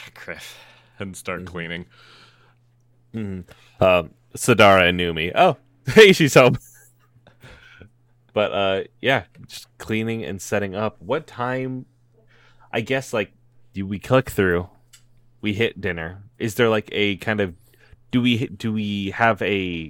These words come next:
Speaker 2: group dinner scene? Do we talk as a team? Or, like,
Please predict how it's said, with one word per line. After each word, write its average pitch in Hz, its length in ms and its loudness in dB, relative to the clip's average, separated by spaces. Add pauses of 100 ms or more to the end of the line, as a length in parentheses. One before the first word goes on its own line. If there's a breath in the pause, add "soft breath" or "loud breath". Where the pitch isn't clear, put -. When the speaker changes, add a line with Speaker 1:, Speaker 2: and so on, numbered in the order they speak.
(140)
Speaker 2:
group 110 400 -8
dinner 101 260 -2
scene? 113 400 -6
Do 98 80 -6
we 87 100 -6
talk 101 320 -8
as 95 120 -14
a 87 60 -10
team? 107 520 -10
Or, 90 220 -2
like, 87 320 -2